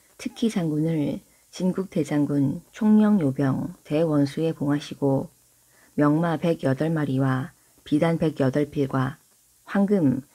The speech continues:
백여덟 관을 징표로 보내셨사옵니다. 또한 폐하께서는 이 몸으로 하여금 나머지 호걸들의 이름을 낱낱이 적어오도록 분부하셨사온즉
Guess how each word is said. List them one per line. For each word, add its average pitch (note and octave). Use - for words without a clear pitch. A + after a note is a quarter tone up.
백여덟 E3
관을 D#3+
징표로 D#3
보내셨사옵니다. C#3+
또한 E3+
폐하께서는 D#3+
이 C#3+
몸으로 D#3
하여금 C#3+
나머지 F3
호걸들의 F#3
이름을 D3
낱낱이 E3
적어오도록 C#3+
분부하셨사온즉 C#3